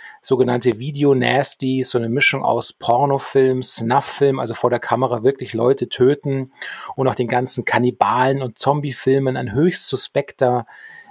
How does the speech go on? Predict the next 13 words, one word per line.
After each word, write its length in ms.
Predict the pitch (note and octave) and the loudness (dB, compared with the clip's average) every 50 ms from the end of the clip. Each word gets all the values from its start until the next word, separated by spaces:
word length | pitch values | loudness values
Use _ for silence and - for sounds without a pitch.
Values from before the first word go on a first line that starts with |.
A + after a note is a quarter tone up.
| _ _ | _ _
äh, 400 | - - - - - D#2 - B2+ | -10 -8 -4 -4 -4 -4 -4 -6
Submarkt 960 | A2 A2 D3 F3 - _ A#2+ A#2 A#2 A2 A2+ B2 C3+ D3 C#3+ - - _ - | 0 0 0 0 0 _ -2 0 2 2 2 2 0 -2 -4 -10 -18 _ -12
an 300 | - A2+ A2+ A#2 A#2 A2+ | -8 -6 -6 -6 -6 -8
kranken, 640 | - - G#2+ - G#3 - F3 F3 - - C#3 C#3 C3 | -6 -6 -4 -2 0 0 0 0 0 -2 -4 -4 -2
perversen 720 | - A#2+ A2+ G#2 G#2 A2 A2 A#2+ C#3 D3+ D3 C#3 C3+ C3+ | -2 -4 -4 -4 -4 -2 -2 0 2 2 0 0 0 -2
Ideen 540 | C3 C#3 A#2+ A2 G#2 A#2+ C3 C#3 D3+ D#3 D3 | -2 -4 -8 -8 -2 0 2 2 2 2 0
und 160 | C3 A#2 A2 | -2 -4 -6
Vorstellungswelten, 1200 | - - - - C#3+ D3+ D3+ - - C#3+ B2 B2 A#2 A2+ - - G#2 A#2+ A#2+ C#3 D#3+ D#3 - D3+ B2+ | -8 -6 0 0 2 2 0 -2 -2 -2 -2 -2 -2 -6 -8 -8 -6 0 2 2 2 2 -2 -6 -6
die 120 | B2 B2+ | -6 -8
sich 140 | B2 B2+ A#2+ | -8 -6 -6
in 60 | C3 | -4
der 100 | B2+ B2 | -4 -2
Leihvideothek 1000 | A2+ A2 A#2 B2 F3 G3 F3 D3 D#3 D#3 C3 C3+ C#3+ C#3 - - C#3+ C#3 C3 - | -2 0 2 2 2 2 0 -4 -6 -6 -2 -2 -2 -2 0 -2 -2 -2 -2 -4